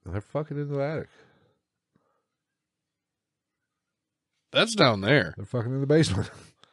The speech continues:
Speaker 1: <laughs>
Speaker 2: I think they're fucking trying to nest up underneath that little par-, patio out
Speaker 1: Right.
Speaker 2: back.
Speaker 1: But I
Speaker 2: I
Speaker 1: was
Speaker 2: mean, I'm sorry, that massive veranda that's attached to the G I T N mansion.
Speaker 1: I was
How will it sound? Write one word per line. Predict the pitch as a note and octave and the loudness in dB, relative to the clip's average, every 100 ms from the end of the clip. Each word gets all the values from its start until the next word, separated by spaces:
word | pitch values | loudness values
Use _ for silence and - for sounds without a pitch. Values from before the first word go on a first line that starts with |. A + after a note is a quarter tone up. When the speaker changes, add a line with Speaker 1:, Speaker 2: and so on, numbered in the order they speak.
| _ | _
Speaker 1:
<laughs> | _ _ _ _ _ - | _ _ _ _ _ 2
Speaker 2:
I | |
think | C3 F3+ | 4 6
they're | F3 B2+ G#2+ E2+ | 6 4 2 -4
fucking | - C3+ C3 A#2 G2 - - | 4 4 4 0 -2 -6 -10
trying | - C3+ B2+ | 2 4 6
to | F#2+ F2+ - - _ _ _ - | 2 0 -10 -20 _ _ _ -12
nest | G#2 A#2+ B2+ A#2+ - | 0 6 6 6 8
up | B2 A#2 | 8 8
underneath | G#2+ G#2+ A2 G#2+ | 4 2 0 2
that | G#2+ D#2+ | 0 2
little | G#2+ F#2 | 2 0
par-, | - A2+ A2+ - | 0 2 2 2
patio | - A#2 G#2+ D#2+ D#2+ | 2 4 4 2 0
out | E2 | -2
Speaker 1:
Right. | D#2+ D2+ | -4 -4
Speaker 2:
back. | - - _ _ _ G2 | -8 -12 _ _ _ -2
Speaker 1:
But | F#2+ | 0
I | G2 | 4
Speaker 2:
I | |
Speaker 1:
was | A2+ | 4
Speaker 2:
mean, | B2 | 6
I'm | A#2+ A#2 | 4 4
sorry, | A2+ G2+ | 4 4
that | G2+ A#2 | 2 0
massive | A#2 A#2 A2+ A2+ G#2+ B2 G#2+ | 0 2 4 4 4 4 2
veranda | G2 G#2+ G2 G2+ G#2 G#2+ G2 F2 | 4 4 6 6 6 4 4 4
that's | E2 F2+ - | 2 -2 -2
attached | - F#2+ - G2 F#2+ - | -2 -2 2 4 4 2
to | G#2+ | 0
the | F2+ | 0
G | D#2+ F#2 F#2 | 0 0 2
I | F2+ | 2
T | - F#2 | 0 -2
N | F2 | -2
mansion. | E2+ E2+ - E2+ D#2+ - _ _ | -4 -4 -6 -8 -12 -18 _ _
Speaker 1:
I | F#2 G#2 | -4 -2
was | G#2 | -2